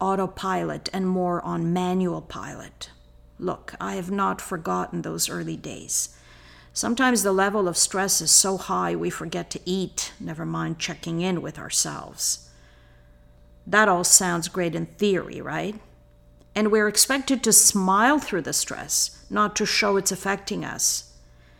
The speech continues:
That is how a lot of people still feel these days, articling students, new lawyers. We are expected to be tough because we are still told overtly or more often implicitly that showing stress is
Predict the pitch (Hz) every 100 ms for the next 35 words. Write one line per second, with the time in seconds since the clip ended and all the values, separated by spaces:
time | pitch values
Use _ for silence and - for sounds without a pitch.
0 | - - 233 311 302 - 233 214 214 208
1 | 202 190 190 190 - 196 190 190 - -
2 | 170 - - 208 202 190 165 160 - 151
3 | - - - - 196 190 185 170 - -
4 | - - - 190 185 185 170 170 151 -
5 | - - - - - - - - - 185
6 | 175 170 - 208 190 - 196 - 170 160
7 | - - 208 - - - - - - -
8 | - 170 180 - 190 180 175 - 185 180
9 | 175 - - 208 180 165 - 202 180 175
10 | 175 - - - - 185 175 170 196 202
11 | - 175 165 135 160 170 165 165 170 160
12 | 165 170 160 156 196 180 180 - 160 160
13 | 160 - 202 190 175 - - 180 175 -
14 | - 170 165 160 - - -